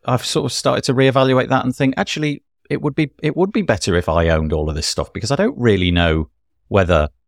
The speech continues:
Facebook will be around or whether my note-taking app will be around in five years' time.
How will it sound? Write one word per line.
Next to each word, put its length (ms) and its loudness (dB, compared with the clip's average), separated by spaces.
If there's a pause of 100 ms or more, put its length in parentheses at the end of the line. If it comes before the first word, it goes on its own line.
(140)
Facebook 460 -4
will 160 -2
be 160 -4
around 480 -2
or 100 0
whether 220 0
my 180 0
note-taking 680 -2
app 160 -2
will 160 -2
be 160 0
around 380 0
in 120 -4
five 340 0
years' 260 -2
time. 400 -4